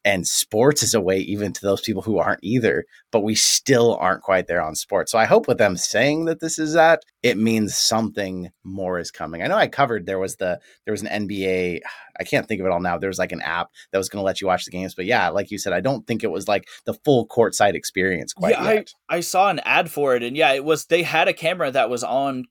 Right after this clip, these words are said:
Speaker 2: courtside, but everything was, like, two-dimensional. It was the same view that
Speaker 1: Mm-hmm.
Speaker 2: you would get in your living room. They just put you into, like, a virtual man cave.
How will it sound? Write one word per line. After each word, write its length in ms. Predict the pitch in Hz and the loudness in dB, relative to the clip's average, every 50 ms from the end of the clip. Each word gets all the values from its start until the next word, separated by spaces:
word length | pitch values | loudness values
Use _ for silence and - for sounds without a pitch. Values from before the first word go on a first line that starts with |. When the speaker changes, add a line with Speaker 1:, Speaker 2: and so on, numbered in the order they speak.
| _ | _
Speaker 2:
courtside, 640 | - - 165 175 - - - 117 110 104 98 98 - | -4 -4 -4 -4 -2 -2 2 2 2 2 0 -2 -6
but 120 | - 113 | -2 0
everything 400 | 120 131 135 143 135 - 147 147 | 0 0 0 -2 -4 -4 -4 -2
was, 240 | 139 135 127 117 - | 0 0 0 0 2
like, 240 | 127 120 117 113 _ | 2 2 2 0 _
two-dimensional. 600 | - - 165 147 147 131 135 131 123 - 127 123 | -8 -6 -4 -4 -2 0 0 -2 0 -2 -2 -2
It 20 | |
was 120 | 117 120 - | -2 -2 -4
the 80 | 139 135 | -4 0
same 280 | - 156 151 143 127 | 2 2 4 6 6
view 200 | 110 107 123 131 | 6 6 6 4
that 60 | - | 4
Speaker 1:
Mm-hmm. 140 | 87 - - | 2 2 2
Speaker 2:
you 80 | 113 127 | 0 -2
would 160 | 123 113 113 | -4 -4 0
get 240 | 123 113 117 117 - | 0 2 2 2 0
in 140 | 113 123 120 | 0 -2 0
your 140 | 110 104 | -2 -2
living 340 | 110 123 147 143 135 123 110 | 0 0 0 0 0 -2 -2
room. 360 | 110 107 104 101 98 92 98 - | -2 -4 -4 -4 -6 -8 -8 -4
They 100 | 110 110 | -4 -4
just 220 | 107 107 107 - - | -4 -4 -8 -10 -6
put 160 | - - - | -6 -6 -4
you 160 | 113 120 113 | -2 -2 -2
into, 240 | 110 110 107 - 104 | -2 -4 -4 -4 0
like, 200 | 104 101 98 92 | 0 0 0 0
a 100 | 98 104 | -4 -6
virtual 480 | 101 110 117 123 - - 113 104 98 | -4 -6 -6 -6 -6 -8 -8 -8 -8
man 280 | 98 95 90 82 85 98 | -8 -10 -12 -12 -14 -16
cave. 400 | - - 95 85 85 82 78 - | -14 -12 -10 -10 -10 -12 -14 -18